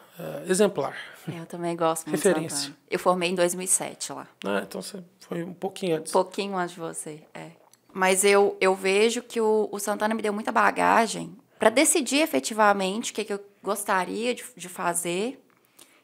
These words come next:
Speaker 2: É, me mostrou várias opções que eu poderia ter. É, mas uma coisa que eu sempre falo que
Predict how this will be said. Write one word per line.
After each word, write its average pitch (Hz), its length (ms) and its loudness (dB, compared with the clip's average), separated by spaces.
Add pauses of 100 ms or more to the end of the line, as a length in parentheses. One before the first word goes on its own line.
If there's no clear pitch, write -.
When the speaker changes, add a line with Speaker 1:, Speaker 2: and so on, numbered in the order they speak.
(140)
Speaker 2:
É, 170 760 -4 (440)
me 214 80 -6
mostrou 214 540 2
várias 190 1400 0 (720)
opções 302 640 0
que - 100 -6
eu 190 60 -6
poderia 185 500 -6
ter. 185 500 -10 (580)
É, 175 440 -6
mas 202 180 -4
uma 226 140 4
coisa 240 220 -2
que 240 120 -8
eu 240 60 -4
sempre 262 260 -6
falo 214 340 2
que 220 400 -8